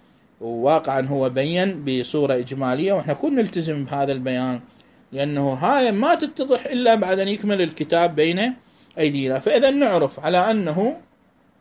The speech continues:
يعرف لنا الأشياء، يوضح لنا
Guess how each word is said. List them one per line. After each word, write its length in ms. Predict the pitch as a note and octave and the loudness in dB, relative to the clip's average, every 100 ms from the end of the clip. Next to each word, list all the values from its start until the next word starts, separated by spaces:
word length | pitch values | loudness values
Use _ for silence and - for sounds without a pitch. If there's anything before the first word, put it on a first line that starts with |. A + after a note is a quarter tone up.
| _ - | _ -12
يعرف 440 | D3+ - D3+ D#3 F3+ | -6 -2 -2 -2 -2
لنا 340 | G3+ B3 C#4+ - _ _ _ _ - | -2 0 -2 -6 _ _ _ _ -2
الأشياء، 640 | D3 - F#3 - D3+ A2+ - _ _ - | -2 0 -2 2 2 2 -4 _ _ -8
يوضح 500 | D3 C#3+ C3+ B2+ - | -2 0 0 -2 -4
لنا 280 | F#3+ B3+ | 0 0